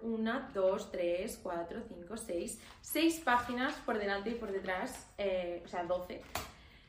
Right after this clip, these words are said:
escritas. No sé cuánto habrá durado en vídeo, pero bueno, em, yo tengo muchísimas ganas de empezar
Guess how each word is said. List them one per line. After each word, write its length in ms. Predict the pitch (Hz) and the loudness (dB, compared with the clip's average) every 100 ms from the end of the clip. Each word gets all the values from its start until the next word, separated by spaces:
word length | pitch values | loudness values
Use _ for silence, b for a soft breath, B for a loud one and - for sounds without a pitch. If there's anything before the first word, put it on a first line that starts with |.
| B - - | B -20 0
escritas. 580 | 247 - 330 240 214 226 | 0 6 6 8 6 4
No 80 | |
sé 120 | 233 262 | -2 -2
cuánto 260 | 214 214 | -4 -4
habrá 220 | 196 202 | 0 0
durado 460 | 196 196 220 208 185 - | 2 2 4 2 -2 -6
en 380 | 214 202 190 190 | -4 -4 -4 -4
vídeo, 360 | 247 262 - - | -2 -2 -6 -6
pero 180 | 226 214 | -2 0
bueno, 240 | 214 180 175 - | 0 -4 -6 -6
em, 720 | 220 214 190 190 190 190 185 214 220 | 0 0 0 -4 -8 -10 -10 -10 -6
yo 140 | 233 214 | -2 0
tengo 160 | 220 | 0
muchísimas 520 | 208 208 208 208 190 | -2 -4 -6 -6 -6
ganas 220 | 190 190 190 | -6 -8 -8
de 60 | |
empezar 460 | 190 190 180 180 | -8 -8 -8 -10